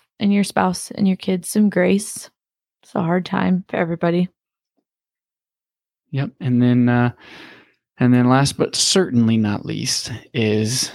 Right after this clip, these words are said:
Speaker 2: you know what? Pray. Give, give this difficult time to, uh, to the only one that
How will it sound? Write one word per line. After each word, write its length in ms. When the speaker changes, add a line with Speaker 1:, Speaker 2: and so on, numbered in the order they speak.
Speaker 2:
you 100
know 100
what? 180
Pray. 400
Give, 520
give 160
this 160
difficult 440
time 420
to, 440
uh, 200
to 60
the 120
only 240
one 480
that 260